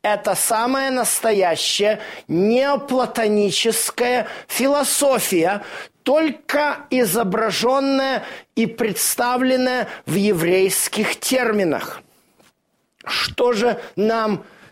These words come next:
еще может быть понятно <clears throat> на основании вот этого описания? Мы видим здесь конкретные с-, описание престола.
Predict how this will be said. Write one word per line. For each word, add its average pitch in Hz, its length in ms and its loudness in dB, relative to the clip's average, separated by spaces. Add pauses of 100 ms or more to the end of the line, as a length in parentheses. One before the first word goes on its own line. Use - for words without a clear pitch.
(180)
еще 220 800 0
может 165 520 0
быть 156 340 -2
понятно 254 800 0 (340)
<clears throat> 240 360 -2
на 208 340 2
основании 214 1300 0 (340)
вот 180 680 0
этого 202 500 0
описания? 170 880 -2 (960)
Мы 208 540 2
видим 185 680 0
здесь 147 680 0
конкретные 165 1080 -2 (320)
с-, - 380 -4 (280)
описание 180 840 0
престола. 160 880 0